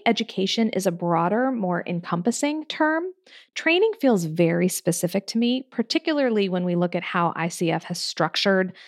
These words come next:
their programs. They talk about initial coach training programs.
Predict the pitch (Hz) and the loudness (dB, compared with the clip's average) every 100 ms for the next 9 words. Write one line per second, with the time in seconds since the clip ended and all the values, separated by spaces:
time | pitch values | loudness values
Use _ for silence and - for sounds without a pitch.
0 | - - 170 180 165 160 160 - 170 156 | -20 -12 0 2 4 2 -2 0 0 0
1 | 143 117 - - 170 - 185 190 180 - | -4 -8 -10 -6 -4 -2 0 2 2 2
2 | 185 185 202 208 220 214 - 180 - - | 2 4 4 4 2 0 2 2 0 -8
3 | - 180 165 160 160 - 160 147 - - | -2 2 2 2 -2 -2 -4 -2 -6 -10
4 | - - | -10 -14